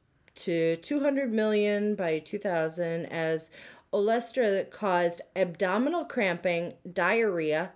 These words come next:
fecal incontinence, anal leakage, and other gastrointestinal symptoms in some customers. Warnings were required to be included on packaging, with the Wow bag bearing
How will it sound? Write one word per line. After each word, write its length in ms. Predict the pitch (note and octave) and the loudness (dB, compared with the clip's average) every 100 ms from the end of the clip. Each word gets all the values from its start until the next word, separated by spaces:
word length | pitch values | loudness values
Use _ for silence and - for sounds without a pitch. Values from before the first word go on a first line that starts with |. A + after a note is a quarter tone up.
| _ | _
fecal 440 | - C#4 D4 F4 | -6 -6 -2 0
incontinence, 1080 | A#3+ G#3+ G#3 A#3 A3+ - F3 D3+ E3 G3 - - - _ | 0 -2 -2 -2 -2 -4 -4 -4 -4 -8 -14 -18 -20 _
anal 320 | G#3+ D#4+ D4+ | -2 0 0
leakage, 600 | A#3+ F#3 F3+ E3 E3+ F3 - - - - | 2 0 0 0 0 -4 -16 -20 -20 -4
and 140 | A3 | 0
other 180 | A#3 A#3 | 2 2
gastrointestinal 2000 | G#3+ F#3+ F#3+ - - _ _ - A3 G3+ G3 F#3 F#3 - F3 - - F3+ F3 E3 E3 | 2 0 0 -4 -10 _ _ -4 0 2 2 0 -2 -4 -6 -6 -4 0 2 2 0
symptoms 760 | - - E3+ - D#3+ C#3 D3 - | 0 -2 -2 -2 0 0 -2 0
in 260 | E3 E3 | 0 0
some 280 | E3 E3+ E3 | -2 -2 -2
customers. 760 | - D3+ - - B2+ A#2+ - - - - - | -2 -4 -2 -4 -2 -2 -4 -12 -20 -20 -8
Warnings 440 | G#3 G#3+ A#3 C4 B3+ | -2 2 2 0 2
were 120 | C4 | 0
required 640 | B3+ C4 - F#3+ F#3 F3 - | 2 -2 0 2 2 0 -4
to 140 | G#3 | -4
be 200 | G3 G3 | 0 0
included 540 | F3 F3 G#3+ G#3 G#3+ | 0 -2 -2 2 0
on 240 | G#3 E3 F#3 | 0 0 -2
packaging, 680 | G3+ E3+ - D#3+ D3 D3 E3 | -2 -4 -2 -4 -2 -2 -4
with 180 | E3+ | -2
the 80 | F#3 | 0
Wow 420 | D#3+ E3+ E3+ F#3 | 0 0 2 0
bag 460 | F3+ F#3 F3 E3+ E3+ | 2 2 2 0 0
bearing 460 | F#3 E3+ E3+ F3 | 2 2 0 -2